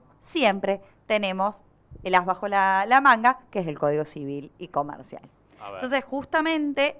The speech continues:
Speaker 1: este, lo que vamos a ver en el episodio de hoy es cuál es el plazo genérico en caso de ausencia de normativa específica y cuáles son los plazos especiales, de qué manera se puede interrumpir y suspender este plazo de prescripción.
Speaker 2: Perfecto.
Speaker 1: Porque, ¿qué? Recordemos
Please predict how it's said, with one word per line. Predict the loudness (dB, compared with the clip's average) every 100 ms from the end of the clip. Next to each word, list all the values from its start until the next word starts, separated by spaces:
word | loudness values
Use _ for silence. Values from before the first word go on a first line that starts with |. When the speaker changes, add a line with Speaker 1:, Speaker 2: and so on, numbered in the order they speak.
| -8
Speaker 1:
este, | -8 -6 -6 -6 _
lo | -14 -6
que | -2
vamos | 0 0
a | 0
ver | 2
en | 0 -4
el |
episodio | -8 -10 -6 -4 -2 0
de | 0
hoy | 0 -4 _
es | -10 -10 -16 _ _ 2
cuál | 2 2
es | -6
el | -8
plazo | -8 -8 -10
genérico | -10 -2 -2 0 -2
en | -2
caso | -4 -2 -4
de | -2
ausencia | -2 -2 -2 0 0 -2 -6
de | -6 -4
normativa | -4 0 -2 0 -4
específica | -2 -4 -4 -6 -4 2 2
y | 4 -4
cuáles | 0 0 2 0
son | -4
los | -4
plazos | -2 -2 -2
especiales, | -6 -6 -8 2 2 2 -4 -8
de | -6
qué | -2
manera | -2 0 -4
se | -4
puede | -10 -8
interrumpir | -8 -2 0 0 -6 -8 -4 -6 -8
y | -16
suspender | -6 -6 0 -2 4 4 4 2
este | -6 -2
plazo | -2 0
de | 0
prescripción. | 0 -4 -8 -14 -12 -12
Speaker 2:
Perfecto. | -10 -8 -8 -10 -2
Speaker 1:
Porque, | 0 0 -2
¿qué? | -4
Recordemos | -4 -4 2 4 4 4 2 0